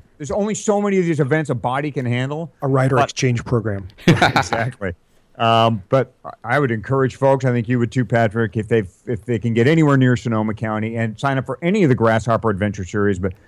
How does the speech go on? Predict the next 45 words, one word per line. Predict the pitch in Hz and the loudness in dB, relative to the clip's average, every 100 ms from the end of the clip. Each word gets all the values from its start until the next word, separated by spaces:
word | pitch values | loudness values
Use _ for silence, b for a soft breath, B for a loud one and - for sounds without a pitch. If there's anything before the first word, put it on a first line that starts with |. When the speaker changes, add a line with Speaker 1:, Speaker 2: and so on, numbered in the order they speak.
| b b | b b
Speaker 1:
Old | 175 151 | 2 4
Kaz | 151 147 139 110 | 2 4 2 2
really | 131 120 120 | 2 2 0
is | 104 | -2
the, | 101 95 87 - _ _ _ _ | -2 -2 -2 -8 _ _ _ _
it's | 107 | -14
probably | - 190 202 170 | -6 -2 2 2
the | |
most | 147 139 | 2 0
well-attended | 123 131 123 131 120 113 | 2 2 2 0 -2 -2
event. | 104 107 104 98 | -4 -2 -2 -4
It's | 92 | -6
a | 107 | -8
great | 87 104 123 131 | -6 0 0 0
kickoff | 135 - 113 113 | -6 0 0 0
event. | 104 107 110 85 | -2 0 -2 -4
Be | 160 226 | -4 -2
ready | 202 214 220 | 0 0 0
for | 170 | 0
Willow | 131 143 214 190 | 0 2 4 2
Creek. | - 185 - | 4 2 2
I'm | 123 | 0
telling | 147 180 175 | 2 0 0
you, | 120 | 0
that | 143 | -2
thing | - 117 | -2 0
Speaker 2:
Yeah. | |
Speaker 1:
comes | 113 165 165 _ _ | 0 0 -4 _ _
right | 147 185 | 0 2
after | 226 - | 0 0
you | 196 | -4
climb | - 185 196 | 0 0 4
out | 180 | 2
of | 170 | 4
Occidental, | 170 160 147 185 151 | 2 2 0 2 2
which | 131 | 0
Patrick | - 156 151 | 0 -2 -2
was | 139 | -2
talking | 151 151 156 | 0 0 0
about, | 113 110 | 2 2
that | 104 95 | 0 -4
steep | - 160 175 | -6 -6 -2
climb, | 165 139 147 120 | 0 2 2 4
road | 139 156 | 4 2
climb | 131 120 117 | 0 0 0